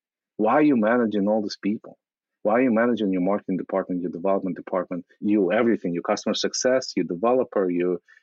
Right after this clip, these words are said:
C E O, your C O O and C M O and every-, everything else. Why are you doing, why are you torturing yourself? Get a general manager,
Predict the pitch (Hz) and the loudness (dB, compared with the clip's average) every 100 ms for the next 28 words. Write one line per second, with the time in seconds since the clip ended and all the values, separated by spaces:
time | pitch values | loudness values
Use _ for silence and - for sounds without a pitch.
0 | _ - 113 101 98 123 131 92 - 101 | _ -4 2 4 4 4 4 2 0 0
1 | 98 101 117 131 110 95 95 - - - | 2 4 4 4 4 2 -2 -8 -16 -6
2 | 107 101 110 120 107 107 110 110 - 104 | -2 2 2 2 2 2 0 -2 -4 -4
3 | 110 107 110 135 95 - - _ _ _ | -2 0 0 0 -2 -4 -14 _ _ _
4 | - 104 123 131 120 101 110 135 110 123 | -2 2 4 4 2 2 2 2 4 2
5 | 131 - 113 113 - 82 69 - - - | 0 0 -2 -2 -4 -6 -8 -8 -10 -10
6 | _ _ _ _ _ _ - 101 107 113 | _ _ _ _ _ _ -10 -6 -2 2
7 | 123 123 113 117 117 104 98 90 80 98 | 2 2 2 2 0 0 0 -2 -2 -2
8 | 113 | -2